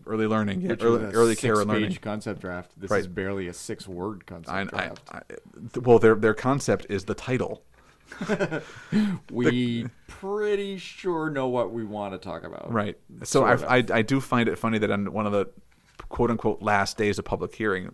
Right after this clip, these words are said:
Speaker 1: this is what they're, this is what they chose to push forward.
Speaker 2: There must be a reason behind
Speaker 1: There's
Speaker 2: it.
Speaker 1: gotta be.
Speaker 2: I don't know what it is. So
Speaker 1: That
Speaker 2: it's
Speaker 1: this can't be the last day of public hearings.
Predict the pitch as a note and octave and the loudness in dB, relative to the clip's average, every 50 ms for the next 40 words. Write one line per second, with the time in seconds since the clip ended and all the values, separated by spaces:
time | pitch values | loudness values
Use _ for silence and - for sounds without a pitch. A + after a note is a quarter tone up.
0 | - - G2 G2 A2+ A#2 - - B2+ A#2 A#2+ A#2 A2+ - B2 B2 B2 A#2+ - A#2+ | -12 -12 -6 -2 -2 0 2 2 0 2 2 0 0 2 2 2 2 2 0 -4
1 | A2 C3 B2 B2 A#2+ A2+ - - - - A#2+ A2 A#2+ A#2+ - - - B2+ - - | -6 -6 -4 -4 -4 -4 -4 -6 -4 -2 0 0 0 -2 -6 -6 -8 -6 -6 -4
2 | - B2 A#2+ A#2+ B2 - - - - - _ _ _ _ F#2 F2+ F2+ E2 E2 D#2+ | -2 0 0 0 0 -2 -4 -12 -20 -20 _ _ _ _ -16 -14 -14 -12 -12 -14
3 | - - - D2+ D2+ D2+ D2+ C#2+ D#2+ D#2+ D2 D2 D2 B1+ F2 D#2 D#2+ - - - | -14 -12 -12 -12 -10 -10 -12 -12 -14 -14 -12 -8 -6 -4 -6 -6 -6 -6 -6 -6
4 | - G1+ G1+ G1+ - G1+ G1+ G1+ - - B1 C#2 D#2 D#2+ D2+ D2 D2 D2 D2+ D2 | -6 -6 -8 -12 -12 -14 -14 -14 -14 -14 -16 -14 -14 -14 -14 -16 -16 -18 -18 -18
5 | D2 C#2+ C#2+ C#2+ C2+ - - - _ _ _ _ _ _ _ _ _ - - B2 | -18 -18 -18 -20 -20 -20 -20 -20 _ _ _ _ _ _ _ _ _ -12 -4 0
6 | B2+ B2 A2+ G#2+ B2+ - - - - A#2+ F#2+ - G2 - C2+ C2 B1+ A#1+ - - | 2 2 4 2 0 -2 -4 -6 -6 -6 -6 -6 -8 -8 -8 -8 -8 -10 -10 -8
7 | - D#2 - - - - - - - - - - - - - - | -6 -6 -6 -6 -10 -12 -12 -14 -14 -14 -14 -14 -16 -20 -20 -20